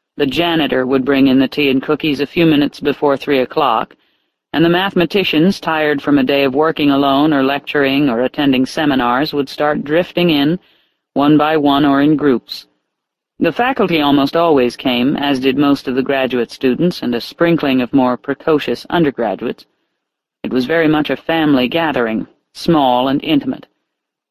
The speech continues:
It is hard to think where a student could get to know as many other mathematicians as well as at Princeton tea time.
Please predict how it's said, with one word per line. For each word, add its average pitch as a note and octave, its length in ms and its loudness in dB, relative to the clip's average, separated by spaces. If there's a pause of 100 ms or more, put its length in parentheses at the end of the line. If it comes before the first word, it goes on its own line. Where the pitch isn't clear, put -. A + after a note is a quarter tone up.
(120)
It C#3 80 0
is D3 100 2
hard E3+ 220 0
to D3+ 80 2
think F#3+ 260 -2
where F3 280 2
a D3 40 0
student E3+ 440 0
could D3+ 180 -2
get E3 220 -4
to D#3+ 80 2
know E3 240 4
as C#3 120 2
many E3 300 4
other D3 200 0
mathematicians C#3 880 -2
as B2 120 -4
well B2+ 320 0
as A#2 140 -4
at B2 240 -4
Princeton C3 560 -2
tea F3 240 -6
time. - 540 -8